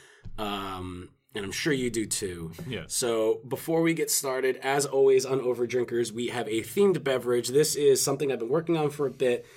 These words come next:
Speaker 1: It's literally called The Last Action Hero. It is a play on an American trilogy, and it is an upgraded version of the drink that we serve at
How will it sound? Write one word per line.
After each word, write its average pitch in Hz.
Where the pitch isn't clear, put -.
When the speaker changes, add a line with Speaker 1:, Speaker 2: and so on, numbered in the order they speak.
Speaker 1:
It's 127
literally 202
called 156
The 135
Last 135
Action 123
Hero. 101
It 127
is 120
a 123
play 160
on 165
an 135
American 123
trilogy, 180
and 135
it 120
is 113
an 113
upgraded 143
version 131
of 113
the 113
drink 127
that 127
we 120
serve 113
at 120